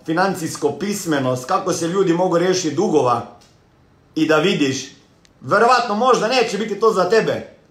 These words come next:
ali svakako samo da mi pomogneš da ja to odradim, molim te. I to morate naučiti na početku neke stvari. Ili na jedan na jedan na termin. Ali nećemo sad ulaziti u detalje.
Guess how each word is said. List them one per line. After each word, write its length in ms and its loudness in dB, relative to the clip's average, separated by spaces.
ali 120 -2
svakako 580 0
samo 280 -2
da 220 2
mi 160 0
pomogneš 440 0
da 140 0
ja 260 4
to 60 -4
odradim, 680 0
molim 500 2
te. 80 -18
I 180 -2
to 160 4
morate 360 4
naučiti 420 0
na 120 -2
početku 440 -2
neke 240 -2
stvari. 420 -2
Ili 220 0
na 100 4
jedan 280 6
na 80 4
jedan 240 2
na 140 -4
termin. 400 -4
Ali 160 -4
nećemo 360 2
sad 180 0
ulaziti 400 2
u 80 4
detalje. 420 -4